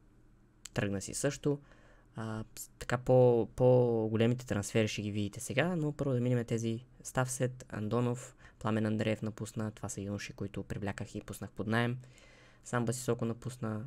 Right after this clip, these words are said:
Боруков напусна, Йенц, Чакъров. Нямаше как да откаже тази оферта, защото той искаше да играе в първа дивизия на Испания и виждате, че той си играе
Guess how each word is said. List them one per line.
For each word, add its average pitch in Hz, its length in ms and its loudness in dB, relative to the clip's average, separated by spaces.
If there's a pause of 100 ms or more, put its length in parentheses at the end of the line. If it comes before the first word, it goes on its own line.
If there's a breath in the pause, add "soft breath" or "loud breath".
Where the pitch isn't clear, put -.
Боруков 110 380 0
напусна, 110 400 -2
Йенц, 110 420 0 (180)
Чакъров. 107 520 0 (380)
Нямаше 101 300 -4
как 101 120 -6
да 95 60 -4
откаже 92 300 -6
тази 95 200 -6
оферта, 101 340 -10
защото 98 300 -10
той 98 120 -6
искаше - 240 -12
да 98 60 -4
играе 98 220 -6
в 95 120 -10 (600 loud breath)
първа 95 320 -6
дивизия 95 320 -6
на 92 60 -4
Испания 117 320 -4
и 107 40 -2
виждате, 98 260 -8
че - 100 -20
той 87 120 -12
си - 140 -14
играе 90 340 -10